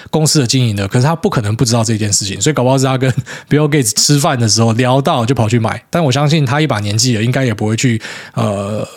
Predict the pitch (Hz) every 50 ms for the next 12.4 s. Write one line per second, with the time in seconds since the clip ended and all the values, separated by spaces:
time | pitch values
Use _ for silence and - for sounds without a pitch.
0 | - _ - _ _ - - 202 170 139 135 160 147 123 - 139 131 131 147 151
1 | 147 - 127 113 113 135 139 151 147 135 117 127 127 127 127 113 107 95 101 104
2 | 113 120 - 110 104 107 107 98 98 98 117 120 175 180 185 190 190 143 117 117
3 | 131 143 139 - 208 165 139 113 107 - 139 143 151 131 120 147 147 147 135 113
4 | 95 104 127 123 127 - - - - - - - 170 160 160 143 135 117 113 127
5 | 123 110 104 95 101 - - 139 123 143 165 175 175 170 - - 170 175 180 175
6 | 156 143 101 104 156 160 143 123 117 123 123 110 117 120 117 - - 165 131 120
7 | 120 113 - 107 98 104 101 - - 170 175 190 170 143 185 147 107 110 107 -
8 | 156 147 139 131 117 110 107 - 120 120 - 143 123 107 107 107 110 123 - -
9 | - - _ _ _ - - 131 156 180 - - 113 107 120 113 110 - - _
10 | - - - - - 175 180 175 175 175 175 180 180 180 170 151 - 120 117 151
11 | 151 160 139 147 156 160 147 127 - 151 135 135 131 117 - 131 131 135 127 113
12 | 107 104 101 98 107 - 117